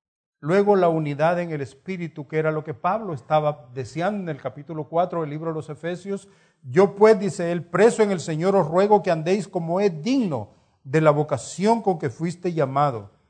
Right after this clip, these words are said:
O sea, nosotros hemos ya sido llamados no solamente a ser santos, pero también hemos sido llamados para servir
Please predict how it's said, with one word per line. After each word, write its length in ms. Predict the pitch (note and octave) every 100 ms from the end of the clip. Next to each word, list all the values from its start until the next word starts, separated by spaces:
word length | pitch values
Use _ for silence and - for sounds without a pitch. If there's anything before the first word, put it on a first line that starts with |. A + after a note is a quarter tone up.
| _ _
O 120 | B2
sea, 200 | A2+ D#3+
nosotros 640 | D3 C3 F3+ G3 F#3+ E3
hemos 240 | F#3 F#3 D#3+
ya 160 | D#3
sido 340 | C#3 E3+ F3 F3+
llamados 720 | D3+ C3+ D3+ F3 B2 A2 _ _ _ _ _ _
no 160 | C#3+ E3
solamente 920 | F3+ F#3+ D#3 D3+ E3 D#3 C3+ A#2+ A2+ _
a 140 | - A2
ser 320 | - C#3+ C#3
santos, 640 | - F3 F#3 D3+ G#2+ G2 _ _ -
pero 220 | B2+ B2+
también 460 | A#2+ A2+ B2 D3+
hemos 240 | C#3 B2+ A#2
sido 220 | C3+ C3
llamados 500 | A2+ A2 B2+ B2+ A2
para 220 | - A2+
servir 600 | G2+ A2+ G2+ C#3+ C#3 G2